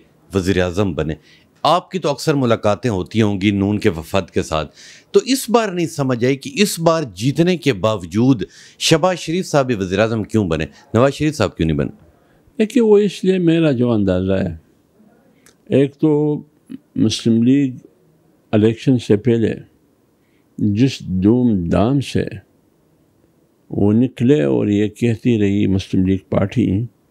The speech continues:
Speaker 2: کہ ہمیں دو تہائی اکثریت ملے گی، ایک تو وہ دو تہائی اکثریت ان کو ملی نہیں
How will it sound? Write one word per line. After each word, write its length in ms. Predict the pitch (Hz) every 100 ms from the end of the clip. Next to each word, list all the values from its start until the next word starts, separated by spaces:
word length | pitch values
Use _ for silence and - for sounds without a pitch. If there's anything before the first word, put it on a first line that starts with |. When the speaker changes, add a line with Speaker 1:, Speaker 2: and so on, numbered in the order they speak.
| _ _ _ _ _ -
Speaker 2:
کہ 60 |
ہمیں 220 | 104 104
دو 200 | 104 107
تہائی 320 | 98 107 90 92
اکثریت 440 | - - 107 104
ملے 180 | 113 -
گی، 180 | - _ _ _ _ _ _ _ _ _ _ _ _ _ _ _ -
ایک 280 | - 127 120
تو 360 | 127 120 113 - -
وہ 240 | 101 107
دو 240 | 104 104 104
تہائی 360 | 95 98 101
اکثریت 420 | 98 - 107 98 95
ان 100 | 87
کو 140 | -
ملی 280 | 92 - -
نہیں 220 | - -